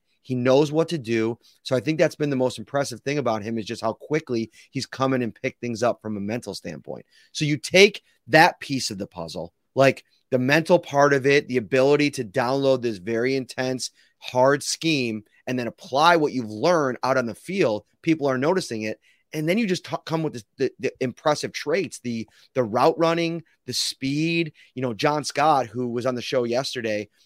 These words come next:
uh, and, and was your long lost brother with the bald hair, uh, bald head, people were commenting on it. He did a story with Andy. He sat, sat down with him yesterday. I saw a clip of it, and he talked about maybe being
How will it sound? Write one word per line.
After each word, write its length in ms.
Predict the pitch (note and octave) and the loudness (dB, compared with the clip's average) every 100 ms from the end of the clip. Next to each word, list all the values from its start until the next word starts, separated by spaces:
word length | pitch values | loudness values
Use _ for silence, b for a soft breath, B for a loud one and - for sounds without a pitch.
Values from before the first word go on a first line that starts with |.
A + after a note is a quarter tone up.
| _ | _
uh, 320 | G#2+ G#2+ G#2 - | -8 -6 -8 -8
and, 240 | G#2 G#2 | -8 -8
and 140 | G#2+ A2 | -8 -8
was 160 | A2+ | -6
your 80 | G#2+ | -4
long 280 | G#2+ A#2+ A#2+ | -2 -4 -2
lost 280 | A#2 A2 - | -2 -2 -2
brother 280 | A#2 B2 G2+ | 0 0 -2
with 140 | F#2+ | -6
the 40 | |
bald 280 | F2 A2 A2 | -6 -2 -2
hair, 360 | G2+ A2+ A#2 G2 | -2 -2 -2 -4
uh, 220 | F#2+ G2+ F2+ | -6 -8 -4
bald 240 | A2+ A2 | 0 0
head, 260 | A#2+ C3 G2+ _ _ | 2 2 0 _ _
people 200 | A#2+ G2+ | -12 -8
were 80 | G#2 | -8
commenting 480 | - C3+ C3 - G#2 | -2 0 -2 -4 -8
on 100 | G2 | -6
it. 140 | G2+ b b | -10 b b
He 120 | - E3 | -4 4
did 140 | F3 | 4
a 20 | |
story 300 | - E3 F#3+ | 4 2 4
with 120 | D3 | 4
Andy. 220 | A#2 A2+ A2 | 0 -2 -4
He 60 | |
sat, 340 | G#2 C#3+ C3+ - | 0 0 0 -2
sat 220 | C3 G#2+ | -4 -2
down 180 | A#2+ D3+ | 0 -2
with 100 | B2+ | -2
him 80 | |
yesterday. 280 | A2 F#2+ G#2 | -6 -6 -6
I 40 | G#2 | -4
saw 180 | B2+ | -2
a 60 | A2 | -4
clip 260 | - D3+ - | -4 -6 -4
of 140 | F#2+ | -4
it, 60 | F#2+ | -4
and 100 | G#2 | -6
he 120 | C3+ | -8
talked 320 | - E3+ F#3 | -4 -4 -2
about 280 | C3 A#2+ - b b b | 0 0 -2 b b b
maybe 240 | C3+ D#3 G#3+ | 0 2 2
being 340 | F3 G3+ E3+ | -2 -4 -4